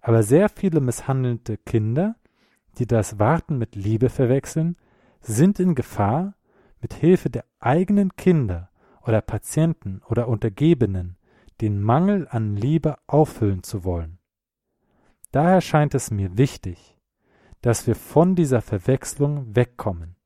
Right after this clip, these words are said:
Warten auf Liebe ist keine Liebe. Es ist eine Bindung, die uns oft die Empathie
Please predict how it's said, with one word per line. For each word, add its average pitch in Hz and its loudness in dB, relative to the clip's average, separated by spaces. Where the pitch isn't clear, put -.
Warten 156 0
auf - -10
Liebe 131 0
ist - -12
keine 139 0
Liebe. 143 0
Es 113 -4
ist - -12
eine 113 -2
Bindung, 98 0
die 113 0
uns 107 0
oft - 0
die - -12
Empathie 147 -4